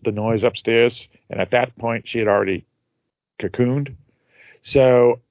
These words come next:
I think maybe budgetary reasons,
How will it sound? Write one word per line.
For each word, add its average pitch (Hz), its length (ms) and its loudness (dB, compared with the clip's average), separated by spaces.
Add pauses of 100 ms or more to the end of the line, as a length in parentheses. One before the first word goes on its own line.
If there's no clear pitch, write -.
(120)
I 131 100 -6
think 151 480 -2 (1120)
maybe 123 440 -2
budgetary 135 640 0
reasons, 151 480 -4